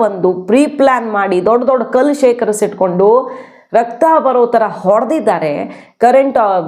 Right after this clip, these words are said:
ಅಲ್ಲಿ ಕಟ್ ಮಾಡಿಬಿಟ್ಟು ಇಷ್ಟೆಲ್ಲ ಮಾಡಿದ್ಮೇಲೆ ನಾವು ಸುಮ್ಮನೆ ಕೈ ಕಟ್ಕೊಂಡು ಕೂರ್ಬೇಕಲ್ವಾ ಅನ್ನೋದು ಅಲ್ಲಿನ ಜನ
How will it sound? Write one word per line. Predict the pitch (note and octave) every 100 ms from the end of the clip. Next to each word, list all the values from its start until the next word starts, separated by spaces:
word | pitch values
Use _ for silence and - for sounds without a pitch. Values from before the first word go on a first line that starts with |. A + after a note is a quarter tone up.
| - -
ಅಲ್ಲಿ | F#3+ F#3
ಕಟ್ | F#3+ G3+ G3+ C4
ಮಾಡಿಬಿಟ್ಟು | B3+ G#3 F3 F3 F3 D#3 G3 A#3+ - - _ -
ಇಷ್ಟೆಲ್ಲ | D4 D4 - G4 F#4+ F#4+
ಮಾಡಿದ್ಮೇಲೆ | D#4 C4 A#3+ C#4+ F#4
ನಾವು | D#4+ E4
ಸುಮ್ಮನೆ | F4 F#4 F4 E4 A#4 A4+
ಕೈ | C#4
ಕಟ್ಕೊಂಡು | C4+ B3 B3 B3+ B3+
ಕೂರ್ಬೇಕಲ್ವಾ | A#3+ G#3+ G#3+ G#3 G3 G3 F#3+ F#3+ - _ _ _ F#3+
ಅನ್ನೋದು | F#3+ A3 G#4+
ಅಲ್ಲಿನ | D4+ B3 G#3+ -
ಜನ | F3+ A3+